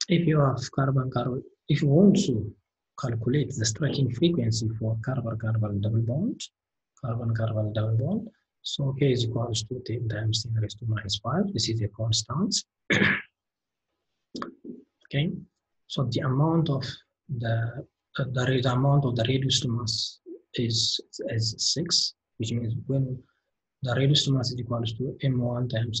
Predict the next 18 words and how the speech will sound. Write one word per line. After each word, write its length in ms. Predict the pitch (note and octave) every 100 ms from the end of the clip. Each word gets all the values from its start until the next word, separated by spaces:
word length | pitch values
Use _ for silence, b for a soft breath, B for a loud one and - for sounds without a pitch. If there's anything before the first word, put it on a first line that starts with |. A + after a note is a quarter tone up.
| -
M 220 | D3 E3+ F3
two 240 | G#3 B3+ - _ _ _ _ _ -
divided 480 | A#2 A#2+ B2 A#2
by 260 | A#2 A2+ A#2
the 100 | A#2
sum 300 | A#2 B2+ A#2+
of 140 | A#2 A2+ A2 -
the 200 | C3 A2 A2+
two 200 | - B2
mass. 420 | A2 A2+ G2 - - _ _ _ - - -
So 80 | D3
the 160 | B2 A#2
mass 280 | D#3+ F3
of 220 | F3+ D3 -
the 80 |
carbon 460 | A#2 C#3 C#3 C3+ B2
is 200 | A2 -
twelve, 340 | - A2+ C3+